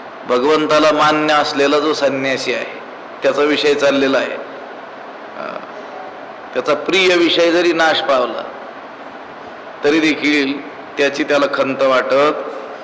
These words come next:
नाही. खरा संन्यासी केवळ बाह्य वेशानं संन्या-, सं-, संन्यासत्व येत नाही, केवळ बाह्य वेश धारण केल्यामुळं लगेच तो संन्यासी झाला असं होत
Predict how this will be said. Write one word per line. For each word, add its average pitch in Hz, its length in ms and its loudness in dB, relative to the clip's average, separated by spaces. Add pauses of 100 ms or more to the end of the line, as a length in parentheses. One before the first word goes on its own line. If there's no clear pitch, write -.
(340)
नाही. 120 460 -6 (1300)
खरा 143 220 6
संन्यासी 135 520 0
केवळ 147 340 4
बाह्य 143 420 4
वेशानं 143 720 2 (2250)
संन्या-, 143 500 2
सं-, 135 460 -2
संन्यासत्व 143 680 0
येत 147 260 2
नाही, 151 180 0 (920)
केवळ 139 180 2
बाह्य 143 340 4
वेश 143 220 2
धारण 139 360 2
केल्यामुळं 143 520 2
लगेच 143 340 2
तो 143 140 4
संन्यासी 143 540 -2
झाला 135 220 4
असं 139 280 4
होत 143 480 4